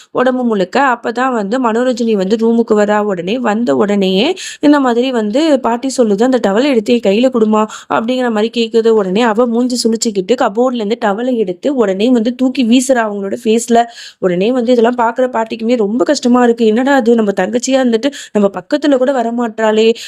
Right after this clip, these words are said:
அஹ், அப்படின்னு சொல்லிட்டு ரொம்ப வருத்தப்படுறாங்க. அஹ், அவ சொல்லி செஞ்சுட்டு இந்த மாதிரி போயிடுறா. அதுக்கப்புறம் சீமா, ரோகிணி தான் ரெண்டு பேரும் கவனிச்சுக்கிறாங்க.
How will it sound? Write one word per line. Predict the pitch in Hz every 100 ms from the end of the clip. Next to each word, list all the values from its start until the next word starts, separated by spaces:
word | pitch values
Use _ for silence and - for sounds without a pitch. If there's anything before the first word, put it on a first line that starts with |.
| -
அஹ், | 233 233
அப்படின்னு | 220 214 233
சொல்லிட்டு | 247 220 247
ரொம்ப | 240 240
வருத்தப்படுறாங்க. | 233 208 262 226 208 202 180 180 262 339 - -
அஹ், | 285 277
அவ | 254 254
சொல்லி | 262 262 254 247
செஞ்சுட்டு | 254 269 254
இந்த | 277 254
மாதிரி | 226 254
போயிடுறா. | 233 240 233 240 240 - -
அதுக்கப்புறம் | - 254 285 262 233 277
சீமா, | 269 247 254
ரோகிணி | 247 233 226
தான் | 202 262
ரெண்டு | 294 247
பேரும் | 226 247
கவனிச்சுக்கிறாங்க. | 233 233 233 240 233 226